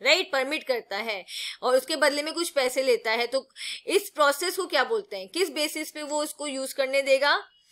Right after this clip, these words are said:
ओके, on, तो इसको हम बोलते हैं लाइसेंस देना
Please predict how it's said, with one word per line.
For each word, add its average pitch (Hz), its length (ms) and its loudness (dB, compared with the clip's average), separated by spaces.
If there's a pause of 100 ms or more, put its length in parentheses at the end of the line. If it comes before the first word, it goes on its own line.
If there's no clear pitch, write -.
(280)
ओके, 269 300 0
on, 277 280 -2 (460)
तो - 60 -2
इसको - 400 -2
हम 359 140 2
बोलते 285 300 6
हैं 392 60 0
लाइसेंस 285 560 2
देना 196 340 -4